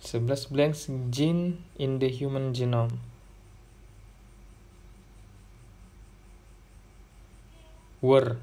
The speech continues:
could be, udah dua, ya. Dua kata, dua verb, tapi kita belum punya kata hubung gitu. Jadi kita pakai, ya, bisa each. Jawabannya each, since each, if each,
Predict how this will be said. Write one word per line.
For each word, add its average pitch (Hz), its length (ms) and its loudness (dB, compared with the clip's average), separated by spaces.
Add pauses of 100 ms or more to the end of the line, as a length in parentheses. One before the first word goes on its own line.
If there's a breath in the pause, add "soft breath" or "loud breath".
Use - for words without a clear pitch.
(680)
could 120 240 2
be, 135 320 2
udah 123 160 2
dua, 131 400 2
ya. 117 120 2 (200)
Dua 131 560 2
kata, 127 800 4 (1040 loud breath)
dua 123 880 6
verb, 143 320 4
tapi 143 240 0
kita 151 160 0
belum 135 880 0 (400)
punya 131 240 -2
kata 131 320 -2
hubung 127 640 2
gitu. 120 400 -2
Jadi 127 160 -4
kita 135 160 0
pakai, 127 400 -4 (560 loud breath)
ya, 123 240 2 (400)
bisa - 240 -8
each. 151 320 -4 (640)
Jawabannya 135 480 0
each, 139 160 -2
since 127 480 -6
each, - 400 -4
if 127 240 -8
each, - 400 -4